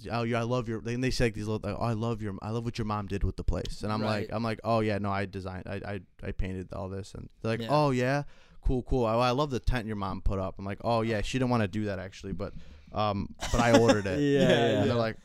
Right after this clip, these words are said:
Speaker 1: "Oh," 'cause, like, they don't wanna believe that it's possible that, like,
Speaker 2: Yeah.
Speaker 1: their son that's the same age, if not older,
Speaker 2: Doing less?
Speaker 1: doing less. Is,
Speaker 2: Right.
Speaker 1: it's like, "Oh no, he got it. It's just
Speaker 2: Yeah.
Speaker 1: because his, well, he just takes cre-," it's like, No, dude.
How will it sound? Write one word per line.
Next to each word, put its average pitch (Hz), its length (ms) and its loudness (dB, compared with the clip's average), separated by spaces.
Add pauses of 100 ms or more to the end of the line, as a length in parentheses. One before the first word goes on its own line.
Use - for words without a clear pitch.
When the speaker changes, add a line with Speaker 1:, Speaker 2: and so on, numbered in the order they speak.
(120)
Speaker 1:
"Oh," 127 140 -4 (140)
'cause, 165 120 2
like, 160 120 2
they 165 80 2
don't 180 120 2
wanna 185 160 2
believe 143 340 0
that 127 100 -2
it's - 140 -10
possible 165 600 -6
that, 107 100 -2
like, 110 160 -4
Speaker 2:
Yeah. - 80 -14 (200)
Speaker 1:
their 135 140 -2
son 123 240 -6
that's 113 140 -6
the 110 60 -10
same 117 200 -6
age, 110 180 -6
if 107 120 -12
not 107 160 -6
older, 107 440 -4 (220)
Speaker 2:
Doing 123 320 -6
less? 120 360 -6
Speaker 1:
doing 123 300 0
less. 113 460 4
Is, - 60 -8
Speaker 2:
Right. 113 280 -2
Speaker 1:
it's - 180 -6
like, 107 120 -2
"Oh 101 220 0
no, 87 160 -6
he 104 120 -6
got 87 260 -6
it. - 120 -14
It's 98 160 -10
just 117 160 -6
Speaker 2:
Yeah. - 40 -18
Speaker 1:
because 90 400 -8
his, 85 200 -12
well, 92 180 -8
he 101 120 -8
just 95 180 -10
takes - 180 -10
cre-," - 160 -6
it's - 120 -10
like, 104 100 -8
No, 110 200 -6
dude. 90 220 -8